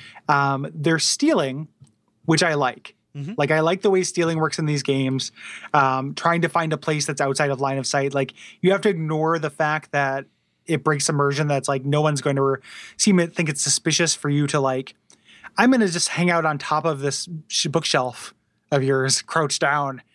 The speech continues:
Speaker 1: waiting for you to look away so I can snatch this diamond from it."
Speaker 2: Mm-hmm.
Speaker 1: Um, that's pretty silly. And they, this is another way in which this game suffers in comparison to the later entries, is that shops don't close down.
Speaker 2: Mm-hmm.
Speaker 1: So, like, that was the really fun part about stealing in Oblivion, is you wait for the
Speaker 2: <laughs>
Speaker 1: shop to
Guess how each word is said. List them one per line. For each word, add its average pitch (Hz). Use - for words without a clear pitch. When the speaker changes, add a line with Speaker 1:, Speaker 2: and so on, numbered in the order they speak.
Speaker 1:
waiting 160
for 151
you 156
to 147
look 143
away 135
so 139
I 135
can 127
snatch 135
this 131
diamond 143
from 175
it." 214
Speaker 2:
Mm-hmm. 160
Speaker 1:
Um, 143
that's 139
pretty 147
silly. 147
And 180
they, 185
this 190
is 240
another 165
way 143
in 135
which 135
this -
game 127
suffers 135
in 135
comparison 127
to 127
the 131
later 240
entries, 143
is 175
that 170
shops 170
don't 151
close 143
down. 135
Speaker 2:
Mm-hmm. 147
Speaker 1:
So, -
like, 156
that 208
was 208
the 156
really 151
fun 143
part 147
about 135
stealing 131
in 127
Oblivion, 180
is 135
you 135
wait 156
for 139
the 139
Speaker 2:
<laughs> -
Speaker 1:
shop 147
to 147